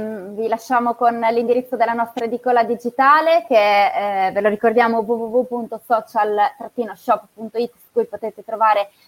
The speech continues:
eh, il numero di aprile che vi abbiamo appena presentato, eh, oltre agli arretrati. Per il duecentocinquanta invece dovete aspettare ancora un mese, eh, ma, eh, per il momento è tutto. L'appuntamento però è per domani mattina a prima pagina. Che ora, Stefano?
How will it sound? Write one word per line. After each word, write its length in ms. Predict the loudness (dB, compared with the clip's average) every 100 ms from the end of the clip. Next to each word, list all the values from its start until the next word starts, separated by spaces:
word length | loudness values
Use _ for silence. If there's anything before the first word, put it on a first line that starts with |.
| _
eh, 200 | 2 4
il 160 | 4 0
numero 280 | 0 0
di 80 | 2
aprile 380 | 0 0 0 0
che 100 | -2
vi 100 | -6
abbiamo 240 | -4 -4
appena 220 | -4 -6 -6
presentato, 920 | -8 -8 -8 0 2 2 0 -4 -4 _ -6
eh, 400 | -2 0 4 6
oltre 320 | 6 4 2
agli 100 | 2
arretrati. 680 | 2 0 2 4 2 2 -2
Per 120 | -2
il 80 | -2
duecentocinquanta 760 | -8 -12 -18 -16 -14 -10 -8 -8
invece 280 | -10 -12
dovete 220 | -16 -16 -18
aspettare 360 | -20 -16 -14
ancora 220 | -10 -4
un 80 | 0
mese, 340 | 0 0 2 4 2 -2 _ -4
eh, 640 | 0 2 2 0 -2 -2
ma, 680 | 0 0 0 0 2 2 0
eh, 60 |
per 140 | -2 -6
il 80 |
momento 380 | -4 -4 -4 -4
è 60 | -2
tutto. 380 | -2 -4 2 4
L'appuntamento 960 | 4 0 -4 -2 0 0 0 0 -2
però 300 | 0 4 6
è 420 | 6 6 6 4 4
per 500 | 4 4 4 2 2
domani 300 | 0 -2 -2
mattina 840 | -6 -6 -4 -2 -2 -2 0 2
a 80 | 2
prima 260 | 0 -4 0
pagina. 500 | 2 2 2 -2 0
Che 120 | 0
ora, 140 | -2
Stefano? 600 | -2 -4 -2 -2 -2 -4